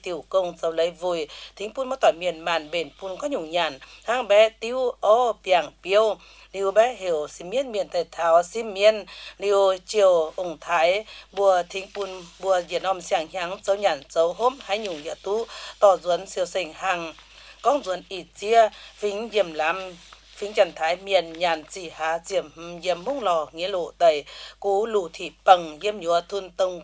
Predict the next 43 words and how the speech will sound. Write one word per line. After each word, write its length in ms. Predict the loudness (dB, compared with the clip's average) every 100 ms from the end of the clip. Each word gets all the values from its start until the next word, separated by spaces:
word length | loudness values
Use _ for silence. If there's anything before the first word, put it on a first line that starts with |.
| -4
co 240 | 0 2
Tân 200 | 2 -2
An 200 | -4 -8
phường 360 | -8 -8 -8 -6
bé 100 | -8
con. 280 | 6 6 6 0 _ _ _ _ _ _ _ _ -20 _
Diệm 300 | 4 4 4
nhàn 240 | 0 0 -2
chỉ 120 | -6
há 300 | -2 2 4 4
diệm, 220 | 0 -4 -4 -12 -8
này 140 | -4 2
bé 140 | 2
giờ 160 | 2 -2 -6
tiểu 260 | -8 -8 -4
công 260 | -4 -4
lấy 220 | -2 -4
vùi 240 | -4 -8 -10
quyền 220 | -6 -6
hay 220 | -2 -4
hải 240 | -4 -6 -8
cái 160 | -6
Trần 200 | -4 -4 -4
Thái 200 | -2 -2
miền 340 | 0 -2 -2
diệm 160 | -6 -8
nhàn 200 | -10 -6
giờ 140 | -4
hấy, 380 | 0 2 4 2 -4 -14 -16 0
diệm 180 | 0
hỏi 220 | 2 2 2
nay 140 | 0
Trần 200 | -2 -6
Thái 240 | -2 -2
miền 300 | -2 -2 -2
tông 320 | 0 -2 -2 2
bé 200 | 6 6 4
bêu 200 | -6 -6
dúa 260 | -2 2 2
bền 280 | 2 -4 -6
có 120 | -6
nhung 320 | -6 -6 -6
nhàn 240 | -4 -4